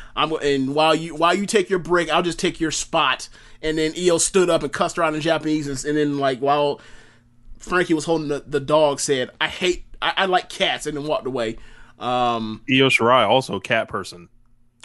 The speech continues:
Speaker 1: I did not know that. Did
Speaker 2: Yep.
Speaker 1: not know that. I don't be keeping track of who's a dog or cat person. I don't, like,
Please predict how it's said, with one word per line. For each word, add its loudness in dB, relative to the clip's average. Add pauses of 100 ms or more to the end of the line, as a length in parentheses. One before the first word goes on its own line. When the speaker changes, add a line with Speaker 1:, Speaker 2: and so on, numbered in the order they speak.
Speaker 1:
I -14
did -16
not -18
know -20
that. -20 (800)
Did -10
Speaker 2:
Yep. -4
Speaker 1:
not -8
know -20
that. -20 (1200)
I -8
don't -8
be -12
keeping -12
track -8
of -10
who's -10
a -8
dog -10
or -10
cat -12
person. -16
I -20
don't, -18
like, -10